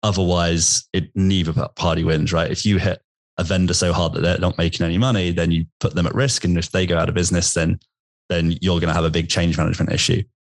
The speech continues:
If you hit someone so hard for price, then they don't wanna work with you or, or they can't get it done, then you're both gonna lose eventually. If you're doing a joint go-to-market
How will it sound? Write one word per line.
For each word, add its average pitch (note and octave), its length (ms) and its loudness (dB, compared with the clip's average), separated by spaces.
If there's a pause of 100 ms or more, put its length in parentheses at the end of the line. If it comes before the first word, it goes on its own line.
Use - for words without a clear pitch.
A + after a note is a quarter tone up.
(120)
If - 320 0
you E2 500 2
hit - 180 -2
someone E2+ 220 0
so E2+ 160 2
hard E2 240 0
for E2 420 0 (140)
price, A2+ 580 -2 (200)
then E2+ 400 2 (480)
they F2+ 180 0
don't F2+ 240 0
wanna E2+ 180 0
work G#2+ 220 0
with F2 100 -6
you F2+ 200 2
or, E2 180 0
or E2 120 0
they D#2+ 120 0
can't E2 220 0
get F2 100 0
it - 100 -8
done, F2 340 0
then E2+ 180 0 (340)
you're F#2 100 -4
both F2+ 260 0
gonna F2 120 0
lose E2 260 2
eventually. E2 480 -2
If E2+ 140 -2
you're E2+ 60 0
doing E2+ 200 0
a D#2+ 40 0
joint E2 280 0
go-to-market G2 760 0